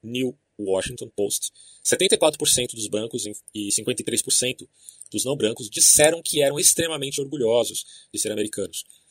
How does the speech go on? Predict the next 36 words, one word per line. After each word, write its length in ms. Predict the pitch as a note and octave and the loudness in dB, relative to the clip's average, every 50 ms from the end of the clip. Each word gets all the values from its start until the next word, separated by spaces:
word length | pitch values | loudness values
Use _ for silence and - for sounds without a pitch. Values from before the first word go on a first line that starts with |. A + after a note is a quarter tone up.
| - - - | -20 -20 -6
uma 100 | G2 G2 | -4 0
diferença 320 | G2 - A#2 A2 G#2+ - B2+ | 2 2 2 4 2 2 0
maior 360 | B2+ B2+ A#2+ G#2+ G#2 A2+ C3 | 0 0 0 2 2 0 0
do 100 | D3 D3 | -2 -4
que 240 | - C3+ C#3+ D3+ - | -4 -4 -4 -4 -6
entre 320 | - C3 C3 - - C3+ C3 - | -8 -8 -8 -8 -10 -10 -6 -4
outras 300 | B2+ B2+ B2+ C#3+ C3 - | -4 -2 0 0 0 0
categorias 500 | - B2+ - B2+ B2 B2 A2 A2+ A#2 - | 0 -2 -4 -2 -2 -2 -2 0 0 0
socioeconômicas 680 | - A#2 - B2 - - C3 A#2+ A#2+ B2+ B2+ - A#2+ B2 | 0 0 -2 -2 -4 -6 -8 -6 -6 -6 -6 -6 -8 -8
importantes. 640 | B2+ - D#3+ D3 - - F#2+ E2+ - - - - _ _ _ _ _ _ _ _ _ _ _ _ _ _ - - - - - _ | -6 -2 -2 -2 -2 -4 -6 -6 -6 -8 -8 -8 _ _ _ _ _ _ _ _ _ _ _ _ _ _ -20 -20 -20 -20 -16 _
De 80 | - B3 | 2 6
modo 180 | A#3 E3 B2+ | 6 6 6
geral, 240 | G#2 A2 G2 A2 A2+ | 6 4 6 6 4
porém, 300 | - - F#2+ A2+ A2 - _ _ _ _ _ _ _ | 4 2 -2 -2 -4 -4 _ _ _ _ _ _ _
com 100 | - B2+ | -2 -2
apenas, 560 | B2+ - F3 F3+ F3 D3+ D3 - - - - - _ _ _ - _ _ _ | 2 4 2 4 4 4 2 2 2 0 -4 -10 _ _ _ -20 _ _ _
é, 140 | A#2 G#2+ | -4 -4
pequenas 320 | G#2+ - A2+ - - C3 - | 0 -2 0 0 2 2 4
variações, 460 | A2+ G2+ F#2+ F2+ - - B2+ C3 G#2+ | 4 4 4 2 0 0 0 -2 -2
os 40 | A2+ | -2
americanos 400 | A#2+ A#2+ A#2+ B2 - B2+ B2+ - | -2 -2 -2 -2 -2 0 2 2
se 60 | - | 2
identificam 520 | C3+ D3+ D#3+ - - - F3 E3+ - D3+ | 0 0 0 0 0 2 0 -2 -4 -4
de 120 | D3 D3 C3+ | -6 -6 -4
maneira 260 | C3 C3 B2+ C3 D#3+ | -4 -4 -2 -2 -2
esmagadoramente 720 | D#3+ D#3 D#3 D3 C#3 A#2 B2 A#2 A2 G#2 G2+ - - - - _ _ _ _ _ _ | 0 0 2 2 4 2 2 0 0 -4 -6 -8 -10 -10 -10 _ _ _ _ _ _
intensa 440 | - D3+ D#3+ - A#2+ A#2 A2+ - C3+ | -8 -8 -2 -2 -2 2 2 0 0
com 120 | - B2+ | 0 -2
seu 140 | A2+ - - | -2 -2 -2
país, 400 | - C3 C3 G2+ E2+ - - - - - _ _ _ | -2 -4 -4 -4 -4 -6 -8 -8 -10 -18 _ _ _
especialmente 640 | - - - C3 - - D3 A#2+ A#2+ B2+ B2+ - D3 | -6 2 4 6 6 6 6 4 0 -2 -2 -2 -4
em 60 | C#3 | -2
comparação 480 | D3 C#3+ C#3+ C#3 B2+ B2+ - - B2+ B2+ | -4 -2 0 2 2 2 2 0 -2 -4
com 100 | - C#3 | -4 -4
outros 260 | C3 C3+ - - - | -4 -2 0 -2 0
povos. 400 | - G2+ F2 E2+ - - - | 0 0 -2 -2 -2 -6 -8